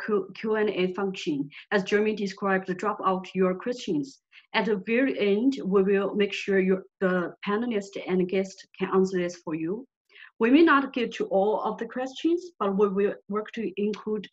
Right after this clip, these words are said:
additional information on our website after the webinar. If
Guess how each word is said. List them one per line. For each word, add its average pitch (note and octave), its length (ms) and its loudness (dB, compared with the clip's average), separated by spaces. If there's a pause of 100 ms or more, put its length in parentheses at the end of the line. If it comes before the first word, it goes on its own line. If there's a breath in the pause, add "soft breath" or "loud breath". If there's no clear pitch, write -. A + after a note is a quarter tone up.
additional G3 420 -2
information A3 720 -6
on G3+ 160 0
our F#3+ 240 2
website C4 560 -6 (360 loud breath)
after G3 300 0
the F#3 140 2
webinar. B3+ 460 -2 (320 loud breath)
If F#3+ 120 -2